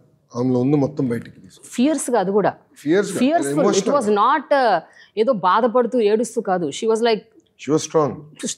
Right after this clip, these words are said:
Speaker 2: throwing a challenge.
Speaker 1: End of the day, she is ఎన్టీఆర్స్ daughter. So the fruit does not fall far from the tree. So she is a very strong lady. And ఇప్పటికీ స్ట్రాంగ్ ఒపీనియన్స్ ఆమెకు ఉన్నాయి.
Speaker 2: Hmm.
Speaker 1: And అ-, అన్ని దశాబ్దాలు హెరిటేజ్ని ఆమె సింగిల్ హ్యాండెడ్గా నడిపించింది కదా.
Speaker 2: Yeah.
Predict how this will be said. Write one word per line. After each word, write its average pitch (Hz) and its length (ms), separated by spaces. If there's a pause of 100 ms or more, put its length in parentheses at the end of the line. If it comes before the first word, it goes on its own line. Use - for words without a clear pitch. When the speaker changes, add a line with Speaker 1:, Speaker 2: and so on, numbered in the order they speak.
Speaker 2:
throwing 285 220
a 285 40
challenge. 185 560 (760)
Speaker 1:
End 120 100
of 127 120
the 135 100
day, 151 160
she 135 160
is 139 80
ఎన్టీఆర్స్ 120 360
daughter. 104 320 (720)
So 110 120
the 107 80
fruit 135 340
does 117 180
not 135 100
fall 127 260
far 120 260
from 117 280
the 98 140
tree. 95 140 (800)
So - 80
she 254 240
is 320 80
a 185 80
very 170 180
strong 110 320
lady. - 420
And - 160
ఇప్పటికీ 165 360
స్ట్రాంగ్ 147 320
ఒపీనియన్స్ 147 400
ఆమెకు 160 240
ఉన్నాయి. 160 200 (640)
Speaker 2:
Hmm. 139 340 (180)
Speaker 1:
And 127 80
అ-, - 380
అన్ని 117 260
దశాబ్దాలు 151 500
హెరిటేజ్ని 160 440
ఆమె 143 200
సింగిల్ 131 260
హ్యాండెడ్గా 156 320
నడిపించింది 127 500
కదా. 110 300
Speaker 2:
Yeah. 147 160